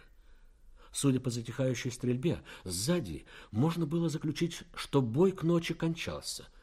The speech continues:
так и не принеся нужного успеха полку.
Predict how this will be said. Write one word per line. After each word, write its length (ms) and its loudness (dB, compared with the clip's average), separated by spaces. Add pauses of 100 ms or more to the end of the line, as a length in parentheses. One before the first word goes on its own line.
(160)
так 200 0
и 40 4
не 120 2
принеся 600 0 (320)
нужного 520 2
успеха 560 -4
полку. 500 -10